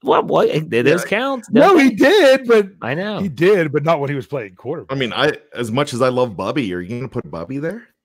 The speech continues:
Speaker 1: No, uh, Mike Tomczak probably. <laughs>
Speaker 2: Okay.
Speaker 1: You should see
Speaker 3: Mark
Speaker 1: the Neil.
Speaker 3: Malone?
Speaker 1: n-, no, I'm not, now Dave has seen it. I've seen it. Brian does have a shrine to Neil O'Donnell down in his basement, and there's candles.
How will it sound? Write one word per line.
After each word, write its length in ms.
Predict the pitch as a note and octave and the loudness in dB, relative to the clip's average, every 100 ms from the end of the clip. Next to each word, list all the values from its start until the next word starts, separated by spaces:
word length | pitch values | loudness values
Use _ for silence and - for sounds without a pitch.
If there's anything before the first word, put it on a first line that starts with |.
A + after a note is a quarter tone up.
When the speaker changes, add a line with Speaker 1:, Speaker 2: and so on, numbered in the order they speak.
| _ _ _ - | _ _ _ -12
Speaker 1:
No, 380 | A#2+ C3 C3 B2 | -6 -2 0 -2
uh, 160 | A#2+ A2+ | -6 -10
Mike 240 | C3 C#3+ C3 | -4 -4 -4
Tomczak 500 | A2+ G2 F2+ F2+ F2+ | -4 -4 -4 -6 -8
probably. 560 | F#2+ F#2 F2+ F#2 F#2 _ _ _ - | -10 -8 -8 -8 -10 _ _ _ -8
<laughs> 100 | A2 - - - - - G#2+ - - | -8 -8 -12 -20 -20 -20 -20 -20 -16
Speaker 2:
Okay. 240 | A3+ A#3 G#3 _ _ _ - - - - _ | -12 -8 -10 _ _ _ -20 -20 -18 -18 _
Speaker 1:
You 240 | - E3+ A3 | -4 -2 0
should 200 | A3+ D#3+ | -2 -2
see 120 | C3+ | 0
Speaker 3:
Mark 140 | G#3+ | 2
Speaker 1:
the 80 | G3+ | 2
Neil. 200 | F3+ E3+ | 2 4
Speaker 3:
Malone? 300 | E3+ D#3 D#3+ | 4 2 -2
Speaker 1:
n-, 160 | D3 D3 | -6 -4
no, 240 | B2+ A#2+ | -2 0
I'm 140 | B2 A#2+ | -2 -2
not, 240 | A#2+ A#2 | -4 -4
now 200 | B2 B2+ | -6 -6
Dave 280 | B2+ D3+ F#3 | -2 -2 -2
has 120 | E3 | -4
seen 200 | D3 C3 | -6 -6
it. 100 | C3 | -6
I've 260 | - A#2 A#2 | -4 -4 -4
seen 280 | A#2+ A#2 | -6 -6
it. 200 | A2 F#2+ - - _ - | -6 -8 -16 -20 _ -14
Brian 340 | G#2+ B2+ C#3+ C#3 | -2 0 2 2
does 160 | B2+ | 0
have 80 | B2 | 0
a 20 | A#2 | -4
shrine 380 | - A#2+ A#2 | -4 -2 0
to 60 | A2+ | -2
Neil 180 | A2+ A2+ | -4 -2
O'Donnell 580 | A2 G#2 G2+ G2 G2 F#2 | -2 -2 -4 -4 -8 -8
down 280 | G2+ G2+ | -8 -6
in 40 | G#2 | -6
his 140 | G#2 | -8
basement, 500 | G2 F2+ F2 F2 E2+ - | -6 -8 -8 -12 -14 -12
and 240 | F2+ F2+ | -10 -8
there's 160 | F2+ E2 | -8 -8
candles. 640 | - A2+ A2+ A2+ A2 G#2 | -4 -2 0 2 0 -2